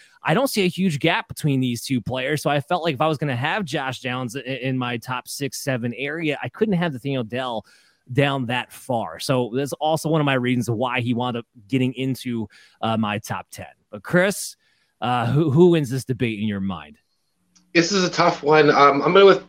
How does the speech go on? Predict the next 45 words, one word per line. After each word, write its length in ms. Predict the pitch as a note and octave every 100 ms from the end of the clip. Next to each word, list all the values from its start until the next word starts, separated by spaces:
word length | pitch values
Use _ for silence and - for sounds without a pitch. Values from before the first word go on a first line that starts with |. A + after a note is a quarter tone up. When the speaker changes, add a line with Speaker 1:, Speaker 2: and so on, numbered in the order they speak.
| _
Speaker 2:
you 120 | -
know, 180 | C#3 C3
Pat 380 | - - E3+ -
had 120 | D3+
mentioned 340 | D#3+ D3+ D3+ C#3
earlier 400 | C#3+ C#3+ C#3+ C3+
that 160 | C3 B2
he 120 | B2
talked 280 | B2+ C3+ C#3
about 240 | C3 C3
it 60 | A#2
was 140 | A2 C#3
really 140 | C#3
hard 360 | - C3 C3+ C3
to 60 |
kinda 220 | - B2
rank 200 | A#2+ B2
him 80 | -
initially. 380 | B2 B2 - B2+
I 160 | - D#3
wanted 300 | D#3+ D#3+ D#3
to 60 |
push 260 | - C3 -
this 140 | A#2+
guy 120 | A#2+ A#2+
down 160 | A#2
my 120 | A2+
board, 280 | A2 A2+ A2+
Dan, 220 | A2+ A2+
so 120 | A2+ A#2
I'm 120 | B2+
with 240 | C3+ C3+
you. 100 | C3+
Like, 140 | A#2 A2+
I 100 | A2
wanted 300 | B2 B2 B2+
to 100 | A#2
find 240 | B2 A#2
a 60 | A2+
reason 320 | A#2 A#2+ G#2
not 200 | G#2+ -
to 40 |
like 200 | B2+ C3
him 80 | C#3+
necessarily, 800 | C3+ C#3 C#3 D3+ D3 D3+ D3+ D3+